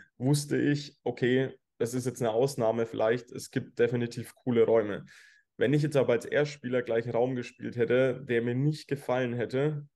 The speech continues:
äh, hätte ich vielleicht gesagt, „Okay, wieso sollte ich mein Geld zum Fenster rauswerfen? Was bringt mir das Ganze?“ Ähm, und deswegen ist es mir schon echt extrem wichtig, dass wir gute Anbieter hier in der Region haben, ähm, und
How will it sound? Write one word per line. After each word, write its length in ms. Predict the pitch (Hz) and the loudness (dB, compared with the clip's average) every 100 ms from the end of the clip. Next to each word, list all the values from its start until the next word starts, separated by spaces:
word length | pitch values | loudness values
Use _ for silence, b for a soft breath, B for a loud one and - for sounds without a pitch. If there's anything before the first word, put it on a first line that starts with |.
| _ _ _ _ - | _ _ _ _ -6
äh, 300 | 113 117 117 | 0 2 2
hätte 200 | 117 120 | 0 -4
ich 80 | 120 | -4
vielleicht 240 | 120 117 | -4 -4
gesagt, 300 | 120 120 117 | -4 -4 -6
„Okay, 460 | 117 - 120 117 110 - | -6 -4 -2 -2 -4 -8
wieso 280 | 113 117 117 | -8 -6 -4
sollte 260 | 123 117 | -2 -2
ich 60 | 123 | -2
mein 160 | 113 113 | -4 0
Geld 380 | 113 117 - _ _ _ _ _ _ _ | 0 -2 -8 _ _ _ _ _ _ _
zum 240 | - 120 | -6 -4
Fenster 420 | 117 120 127 - 113 | -4 -4 -4 -2 0
rauswerfen? 600 | 113 113 - 117 123 117 | 0 -2 -4 -4 -4 -4
Was 140 | - | -6
bringt 280 | - 143 147 | 0 2 2
mir 100 | 123 | 0
das 160 | 110 - | -4 -6
Ganze?“ 440 | 98 113 127 143 B B B B B _ - | -10 -4 -4 -4 B B B B B _ -4
Ähm, 420 | 110 107 113 - | -2 -2 -4 -6
und 100 | 117 | -4
deswegen 360 | 113 120 117 113 | -4 -2 -4 -4
ist 140 | 113 | -6
es 100 | 113 | -6
mir 120 | 120 113 | -4 -4
schon 280 | 113 - _ - | -6 -10 _ -8
echt 260 | 117 - | -8 -8
extrem 440 | - - - 117 113 | -16 -12 -6 -4 -4
wichtig, 300 | 113 120 - | -8 -10 -6
dass 220 | 110 - | -8 -6
wir 320 | 101 104 110 b b b b _ _ | -8 -8 -10 b b b b _ _
gute 300 | 135 131 - | 0 2 2
Anbieter 500 | 110 123 127 123 120 | 2 0 0 2 2
hier 280 | 120 131 113 | 2 0 0
in 80 | 120 | 0
der 120 | 113 | -2
Region 440 | 113 110 113 117 | -4 -6 -6 -4
haben, 500 | 107 110 120 127 127 _ _ _ - | 0 0 0 -6 -8 _ _ _ -6
ähm, 540 | 110 104 101 101 123 - | -4 -4 -6 -10 -12 -6
und 600 | 107 107 98 - - | -6 -6 -14 -16 -20